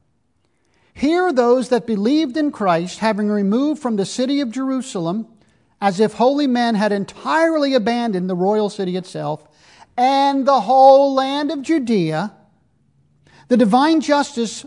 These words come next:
for their crimes," that is the Jews, "against Christ and his apostles finally overtook them, totally destroying the whole generation of this evildoers from the earth."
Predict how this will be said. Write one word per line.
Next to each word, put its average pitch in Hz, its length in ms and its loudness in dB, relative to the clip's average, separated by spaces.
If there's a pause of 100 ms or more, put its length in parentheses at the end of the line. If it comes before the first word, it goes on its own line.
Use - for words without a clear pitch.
for 214 240 4
their 240 400 2
crimes," 202 880 0 (460)
that 156 140 -6
is 156 140 -10
the 208 100 -4
Jews, 170 460 -2
"against 202 400 -4
Christ 247 400 -4
and 269 80 -2
his 240 120 -6
apostles 185 580 -8
finally 208 480 -6
overtook 190 460 -6
them, 147 260 -16 (800)
totally 320 460 0
destroying 233 520 -4
the 180 100 -2
whole 214 180 0
generation 180 760 -4 (240)
of 160 160 -4
this 262 220 -4
evildoers 170 840 -6 (100)
from 175 240 -4
the 160 140 -6
earth." 170 440 -4